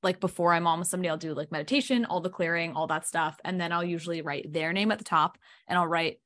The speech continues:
"I am a clear conduit for spirit." And then when the reading starts,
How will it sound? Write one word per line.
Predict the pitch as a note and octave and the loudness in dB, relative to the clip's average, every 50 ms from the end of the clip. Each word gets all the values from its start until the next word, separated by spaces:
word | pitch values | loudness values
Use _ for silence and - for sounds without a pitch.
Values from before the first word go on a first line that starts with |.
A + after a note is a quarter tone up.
| _ - | _ 2
"I | F3+ F3+ | 4 4
am | F3+ F#3 | 4 2
a | F#3 | 0
clear | F3+ - - F3+ E3+ | 0 0 0 0 0
conduit | E3+ - E3+ D#3+ E3 E3 E3+ - - | 2 2 2 2 2 2 0 0 -2
for | - F3+ | -4 -6
spirit." | F3 - E3 D3 C#3+ C#3 C3+ - _ _ _ _ _ _ _ _ _ _ - | -4 -2 -2 0 0 0 -2 -2 _ _ _ _ _ _ _ _ _ _ 0
And | F3+ F3+ F3+ F3 F3 F3 F3 E3+ | 2 4 4 4 2 2 -2 -2
then | F3 F#3 F3+ F3+ F3+ F3+ F3+ | 2 4 4 4 4 2 0
when | - - - F#3+ F3+ F3+ E3+ E3 | -2 2 2 2 2 2 0 -2
the | E3 E3 E3 E3 D#3 - - - | -2 -2 -2 -4 -4 -6 -4 0
reading | F#3+ F#3+ F#3 F#3+ G3 F3+ | 2 2 4 4 2 0
starts, | - - D#3 E3+ G#3+ A3+ - | 2 4 6 6 6 4 0